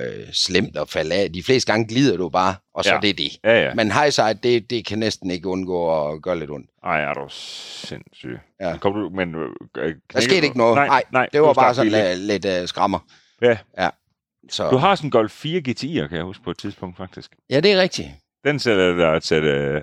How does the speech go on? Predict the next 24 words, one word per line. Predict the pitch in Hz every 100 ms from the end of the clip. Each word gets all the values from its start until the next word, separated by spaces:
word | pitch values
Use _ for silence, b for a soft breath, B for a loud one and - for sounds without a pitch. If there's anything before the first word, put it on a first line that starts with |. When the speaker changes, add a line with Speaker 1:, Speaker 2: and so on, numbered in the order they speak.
| -
Speaker 2:
O-sæt-hjul | - 73 - - 95 98 92 69
til, | 87 90 -
og, | - 76 73 71 69 71 69 71 - _ _ _ -
og |
en | 98
sænkning. | 104 104 95 76 _ _ -
Speaker 1:
Yes. | 135 156 - - - _ _ _
Speaker 2:
Det | 101
laver | 98
vi | 78
i |
Hobro. | 71 76 90 107 - 139
Der |
har | 143
jeg | 139
fået | 123 101
kørekort, | 120 113 95 -
der |
kører | 123 110
jeg | 101
den | 104
derop. | 82 92
Der, | 98 92 B B B -
der, | 131